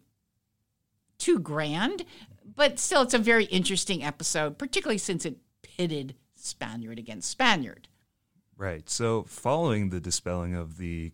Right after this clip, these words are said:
Speaker 2: Comuneros in this area, which, you know, uh, the revolt rose because Porcayo was already benefiting from land redistrib-, uh,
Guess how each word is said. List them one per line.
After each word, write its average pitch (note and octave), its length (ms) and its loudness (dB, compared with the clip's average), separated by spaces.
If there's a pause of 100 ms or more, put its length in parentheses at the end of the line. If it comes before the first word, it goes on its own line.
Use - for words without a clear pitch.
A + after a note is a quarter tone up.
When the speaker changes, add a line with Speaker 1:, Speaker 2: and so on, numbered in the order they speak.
Speaker 2:
Comuneros E2+ 880 -6
in F2+ 120 -8
this F2 180 -6
area, F2 520 -2 (300)
which, F#2 480 -2
you F#2+ 120 -4
know, D#2+ 300 -6 (260)
uh, - 200 -10 (420)
the A2 80 -4
revolt G2 420 0
rose F#2+ 440 2
because F2+ 440 -4
Porcayo F2 560 -4
was F2+ 160 -2
already G2 300 0
benefiting F2 540 -4
from E2 240 -8
land F#2+ 240 -2
redistrib-, E2+ 560 -8
uh, G2+ 200 -8